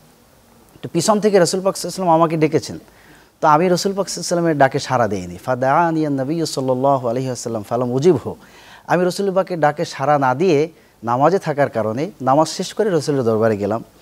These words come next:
রাসূল পাক বললাম, "ইয়া লাব্বাইকা ওয়া সা'দাইকা ইয়া রাসূলুল্লাহ।" "রাসূল, আপনি আমাকে ডেকেছেন, কেন ডেকেছেন?" রাসূল পাক সাল্লাল্লাহু আলাইহি সাল্লাম বললেন যে, "সাহাবী, তোমাকে তো আমি অনেক আগেই ডেকেছিলাম, এতক্ষণ কেন আসনি?" সাহাবী বললেন, "হুজুর, আমি তো নামাজে ছিলাম,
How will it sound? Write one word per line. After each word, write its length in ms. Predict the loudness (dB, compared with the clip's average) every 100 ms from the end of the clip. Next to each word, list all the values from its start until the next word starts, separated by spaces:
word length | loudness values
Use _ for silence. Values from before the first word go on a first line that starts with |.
| -20 -20 -10 -6
রাসূল 240 | -6 -2
পাক 100 | -2
বললাম, 300 | -2 -2 0
"ইয়া 400 | 0 -2 -4 -4
লাব্বাইকা 420 | -4 0 0 2
ওয়া 100 | 0
সা'দাইকা 520 | 0 -2 0 0 0 0
ইয়া 180 | 0
রাসূলুল্লাহ।" 560 | -2 -6 -6 -4 -4 -6
"রাসূল, 240 | -8 -4
আপনি 160 | -4 -2
আমাকে 220 | -4 -2
ডেকেছেন, 420 | -4 -6 -6 -6 -8 _ -20 -20 _
কেন 200 | 2 2
ডেকেছেন?" 380 | 0 -2 -6 -12 -14 -20 -20 -8
রাসূল 300 | 2 4 4
পাক 160 | 0 -2
সাল্লাল্লাহু 20 |
আলাইহি 180 | -2 -6
সাল্লাম 200 | -4 0
বললেন 280 | 2 2 0
যে, 80 | -2
"সাহাবী, 360 | 0 2 2
তোমাকে 300 | 0 -2 -2
তো 100 | -2
আমি 80 | -2
অনেক 220 | -4 0
আগেই 320 | 2 2 2
ডেকেছিলাম, 640 | 2 0 0 2 2 2 -4 -8
এতক্ষণ 420 | -6 -4 -4 -2
কেন 200 | 2 2
আসনি?" 380 | 0 -6 -12 -16 _ _ _ _ _ _ _
সাহাবী 340 | 0 2 4
বললেন, 220 | 2 0
"হুজুর, 220 | 0 0 2
আমি 200 | 2 -2
তো 100 | -4
নামাজে 380 | -2 -4 -4
ছিলাম, 380 | -4 2 2 2